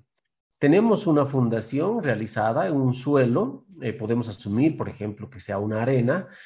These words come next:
y aquí tenemos los parámetros de resistencia, ¿no? Un ángulo de fricción de veinte y una cohesión de veintitrés punto ocho kilopascales,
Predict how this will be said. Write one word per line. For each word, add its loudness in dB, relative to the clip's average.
y -10
aquí -6
tenemos 0
los -6
parámetros 0
de -2
resistencia, -4
¿no? -2
Un 0
ángulo 0
de -2
fricción -4
de -2
veinte -2
y 0
una 0
cohesión -6
de -2
veintitrés -8
punto -8
ocho -10
kilopascales, -6